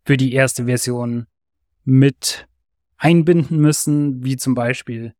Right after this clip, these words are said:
dass der Kunde sein Logo in dieses Widget reinpacken kann und natürlich auch seinen Company-Namen und so ein bisschen die erste Nachricht, die kommt, sobald man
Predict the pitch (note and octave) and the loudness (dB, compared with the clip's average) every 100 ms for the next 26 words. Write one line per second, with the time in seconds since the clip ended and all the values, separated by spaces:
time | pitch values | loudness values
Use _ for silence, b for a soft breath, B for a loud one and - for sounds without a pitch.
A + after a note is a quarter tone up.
0 | _ - C#3 - C3 D3 C#3+ C3 - B2+ | _ -2 -2 -2 -2 2 4 2 0 0
1 | D3 D#3+ D#3 D#3 D3 D3 D3 D3 - _ | 0 2 2 2 2 2 2 0 -6 _
2 | _ _ _ _ E3 D3 C#3 C3 - D3+ | _ _ _ _ 2 4 2 0 0 0
3 | - C#3 C3 D3 F#3+ E3 D3+ - D3 B2+ | 2 0 0 0 0 0 -2 0 0 2
4 | C#3+ C#3 C#3 B2 _ _ _ _ _ - | 0 -2 -4 -8 _ _ _ _ _ -6
5 | B2+ B2 A#2 - - D3 B2+ A#2+ B2 A#2+ | -2 0 -2 -4 -10 -2 0 2 2 2
6 | A#2+ - A#2 - - - A2+ A2 A#2+ B2 | 0 0 -2 -2 -10 -10 -10 -10 -10 -10
7 | _ _ _ - F3 E3 D#3 D3+ C#3+ C3+ | _ _ _ -2 0 2 2 4 4 4
8 | C3+ C3+ C3 C3 _ _ _ _ _ - | 2 0 -4 -6 _ _ _ _ _ -2
9 | C3 B2 B2 B2 C3+ - B2 B2 - _ | 2 4 4 2 2 2 2 0 -2 _
10 | _ _ _ - C#3 B2 C3+ C#3 C3+ B2+ | _ _ _ -8 -6 0 0 0 0 2
11 | D3 C#3+ C3+ - A#2+ - C3+ C#3 B2+ - | 2 0 -2 -4 -8 0 0 0 -4 -8
12 | A#2 A#2+ A#2+ C3+ B2 A#2+ | -8 -6 -6 -4 -4 -4